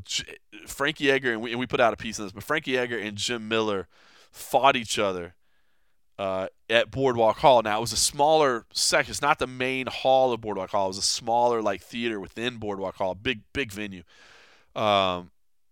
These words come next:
but, but they fought each other in this venue, which was awesome. There's a, there's a cool little story. Ben Folks put a cool little story together, um, and we, and we talked to both guys about it. It's, it's pretty neat to hear about it happen. So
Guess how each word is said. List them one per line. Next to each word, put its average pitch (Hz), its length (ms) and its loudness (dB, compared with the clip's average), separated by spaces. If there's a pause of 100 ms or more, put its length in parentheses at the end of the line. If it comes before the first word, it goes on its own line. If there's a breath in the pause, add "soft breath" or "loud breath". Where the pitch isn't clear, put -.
(760)
but, 139 200 4
but 135 180 0
they 147 120 6
fought 147 280 6
each 135 200 -2
other 113 220 2
in 135 140 0
this 120 160 -6
venue, 120 360 0
which 104 160 -6
was 127 120 -2
awesome. 127 420 8
There's 107 200 -6
a, 107 40 -10
there's 110 200 -6
a - 40 -14
cool 147 180 -6
little 127 120 0
story. 110 340 -2
Ben 120 200 -2
Folks 113 280 -2
put 107 140 -4
a 104 40 -12
cool 110 180 -10
little 104 160 -6
story 98 300 -4
together, 98 420 0 (540 loud breath)
um, 95 340 0
and 101 80 -8
we, 104 140 -8
and 107 80 -8
we 107 80 -6
talked 107 260 2
to 104 60 -10
both 98 240 -6
guys 95 320 -2
about 92 260 2
it. 95 80 -4
It's, 95 180 -12
it's 101 140 -12
pretty 117 240 -4
neat 104 200 -4
to 98 60 -12
hear 101 140 -6
about 95 200 -2
it - 20 -2
happen. 98 240 0
So 113 100 -4